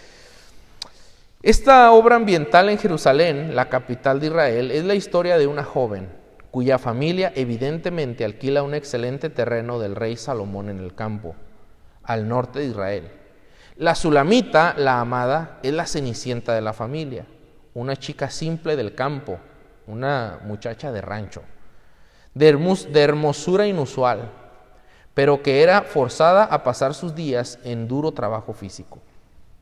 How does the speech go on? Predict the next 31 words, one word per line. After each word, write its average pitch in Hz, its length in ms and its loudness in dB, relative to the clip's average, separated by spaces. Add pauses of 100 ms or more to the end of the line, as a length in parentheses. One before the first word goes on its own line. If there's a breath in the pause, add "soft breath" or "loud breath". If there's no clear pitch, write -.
(380)
Aunque 135 260 -2
tiene 170 300 -2
dos 202 180 4
hermanos 185 540 -2
y 127 40 -4
dos 135 200 -4
hermanas, 101 540 -8 (280 soft breath)
se - 180 -6
le 135 100 0
había 131 200 -2
encargado 131 600 -2
guardar 110 400 -2
el 143 120 -4
rebaño 110 560 -6
y 117 100 -10
trabajar 98 460 -6
en 98 100 -10
la 101 120 -10
viña. 139 400 -10 (680 loud breath)
El 170 180 0
pasar 196 360 2
sus 220 220 -2
días 214 320 0
al 143 120 0
sol 208 320 0
le 190 60 2
había 160 240 2
proporcionado 160 680 -4
un 160 120 -4
bronceado 143 520 -4
intenso, 101 600 -10